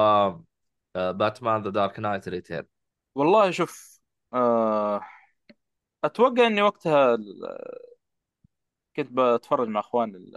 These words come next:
Speaker 2: الفيلم وتذكرت الكوميك عندي. والكوميك أصلا من زمان ترى من أوائل الكوميك اللي شريته أو بداياتي ال-، مع الكوميك ترى كان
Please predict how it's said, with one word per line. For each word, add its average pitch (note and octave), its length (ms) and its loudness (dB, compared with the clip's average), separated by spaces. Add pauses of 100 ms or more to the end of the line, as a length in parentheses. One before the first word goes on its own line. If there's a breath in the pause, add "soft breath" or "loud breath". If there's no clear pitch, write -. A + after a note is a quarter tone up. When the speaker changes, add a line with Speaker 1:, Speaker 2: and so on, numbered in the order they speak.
(160)
Speaker 2:
الفيلم C#3+ 380 -6 (1080)
وتذكرت D3+ 420 -2
الكوميك A#2+ 420 -4
عندي. F2+ 280 -14 (460)
والكوميك B2+ 440 -2
أصلا C#3+ 220 -4
من C3+ 80 -6
زمان D3 260 0
ترى A#2+ 140 -4
من C3 140 -6
أوائل D3 300 4
الكوميك B2 260 -8
اللي A2 100 -14
شريته A2+ 340 -2
أو A2 260 -6
بداياتي B2+ 460 -2
ال-، G#2 340 -14 (460)
مع A#2 80 0
الكوميك E3 420 -4
ترى B2+ 220 -4
كان C3 340 -4